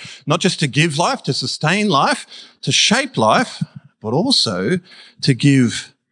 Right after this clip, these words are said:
new life. That's what he has, the power of resurrection. It's a beautiful moment. It's the breaking through of life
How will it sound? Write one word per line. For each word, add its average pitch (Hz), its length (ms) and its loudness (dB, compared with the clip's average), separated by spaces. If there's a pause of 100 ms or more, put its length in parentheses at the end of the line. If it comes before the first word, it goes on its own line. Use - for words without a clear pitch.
(200)
new 120 640 4 (180)
life. 92 520 -8 (1200)
That's - 360 -2
what 165 180 -4
he 151 220 2
has, - 760 -4 (480)
the - 80 -18
power 135 680 0 (520)
of 95 100 -6
resurrection. 92 600 0 (2500)
It's - 140 -2
a 139 60 0
beautiful 156 320 0
moment. 170 320 -2 (500)
It's - 220 -8
the 165 120 0
breaking 160 540 0
through 139 460 0
of 127 340 0
life 135 640 0